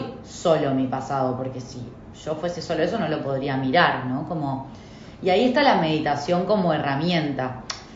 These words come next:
que a veces creo que la meditación tiene como una... Como una super expectativa arriba, ¿viste?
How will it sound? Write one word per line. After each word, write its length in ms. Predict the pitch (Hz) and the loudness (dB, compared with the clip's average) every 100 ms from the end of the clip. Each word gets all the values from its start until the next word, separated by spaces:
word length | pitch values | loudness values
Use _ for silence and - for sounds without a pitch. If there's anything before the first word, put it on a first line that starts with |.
| - - | -18 -2
que 60 | 269 | 2
a 20 | |
veces 200 | 381 381 | 2 2
creo 140 | 262 262 | 4 4
que 80 | |
la 140 | 202 156 | 4 4
meditación 560 | 147 135 143 - 175 | 2 0 -2 0 2
tiene 220 | 185 180 156 | 2 0 0
como 280 | 139 131 | 0 0
una... 640 | 135 156 170 147 123 117 - - - - - - - - | 0 2 2 2 0 -2 -8 -16 -20 -20 -20 -18 -10 0
Como 200 | 165 175 | 6 8
una 260 | 220 233 226 | 10 8 8
super 220 | 202 185 | 6 6
expectativa 640 | 175 151 156 156 190 160 | 4 4 4 4 6 8
arriba, 380 | 143 143 139 123 | 6 4 4 4
¿viste? 320 | 127 - 220 | 2 2 0